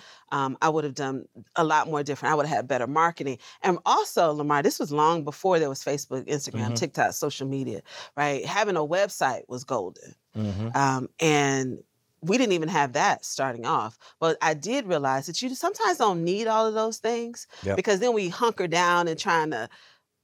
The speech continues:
Speaker 1: you know, get all of that perfect, and then we're not out selling our businesses and our services.
Speaker 2: I love it all the time, right? And that, and that's the important part. Selling our businesses and services, uh, which is the perfect segue, right?
Speaker 1: Yeah.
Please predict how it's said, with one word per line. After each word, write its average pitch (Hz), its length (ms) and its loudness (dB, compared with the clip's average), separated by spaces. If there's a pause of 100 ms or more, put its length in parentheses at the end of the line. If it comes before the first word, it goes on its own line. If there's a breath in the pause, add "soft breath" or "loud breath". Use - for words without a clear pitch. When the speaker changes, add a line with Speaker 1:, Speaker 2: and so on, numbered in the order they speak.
Speaker 1:
you 214 120 2
know, 165 180 2
get 156 380 0
all 175 180 4
of 170 60 4
that 165 280 0
perfect, 170 800 -2
and 165 140 -2
then 160 80 0
we're 160 120 -2
not 156 260 0
out 127 260 0
selling 123 420 -2
our 101 140 -8
businesses 113 560 -10
and 92 100 -12
our 76 100 -10
services. - 640 -14
Speaker 2:
I 98 60 -6
love 90 200 -4
it - 80 -14
all 110 160 6
the 98 60 0
time, 95 320 0
right? 90 200 -4
And 110 140 -6
that, 123 160 -2
and 120 120 -2
that's 139 200 -2
the 143 80 -4
important 127 400 -2
part. 113 240 0 (580 soft breath)
Selling 143 460 2
our 135 200 2
businesses 127 500 0
and 104 80 -2
services, 117 760 0
uh, 107 160 -2
which 123 140 0
is - 60 -4
the 101 60 -10
perfect 120 280 -2
segue, 123 400 0
right? 120 300 0
Speaker 1:
Yeah. 175 80 -10